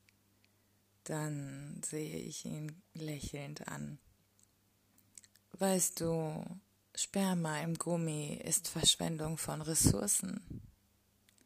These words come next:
Er muss lachen. Okay, ähm, also, wohin willst du es?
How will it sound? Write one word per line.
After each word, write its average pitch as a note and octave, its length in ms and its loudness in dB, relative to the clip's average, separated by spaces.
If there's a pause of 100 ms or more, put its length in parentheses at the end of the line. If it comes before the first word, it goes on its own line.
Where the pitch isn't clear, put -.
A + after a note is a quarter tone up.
(600)
Er D3+ 160 -4
muss D#3+ 220 -2
lachen. E3 440 -2 (1200)
Okay, G3 540 6 (720)
ähm, D#3 640 0 (300)
also, D#3 720 0 (920)
wohin D3+ 360 2
willst - 260 6
du C#4+ 60 4
es? E3+ 300 4